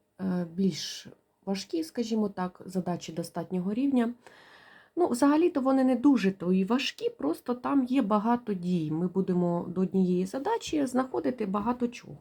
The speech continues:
скажімо так. І отже, перша наша задача, вона звучить так. Основою прямого паралелепіпеда є квадрат.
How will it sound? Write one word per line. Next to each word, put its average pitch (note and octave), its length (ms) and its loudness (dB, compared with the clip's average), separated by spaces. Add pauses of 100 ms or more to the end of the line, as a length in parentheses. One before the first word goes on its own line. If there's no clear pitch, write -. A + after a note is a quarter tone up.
(140)
скажімо D#3+ 460 -8
так. - 220 -8 (720)
І B3+ 80 -4
отже, D4 200 0
перша C#4+ 300 0
наша B3+ 280 0
задача, D#4+ 580 -2 (240)
вона B3 260 2
звучить B3 420 -2
так. D3+ 160 -6 (120)
Основою C#4 480 4
прямого A#3+ 440 4
паралелепіпеда A3+ 880 0
є A3 200 2
квадрат. F#3 800 0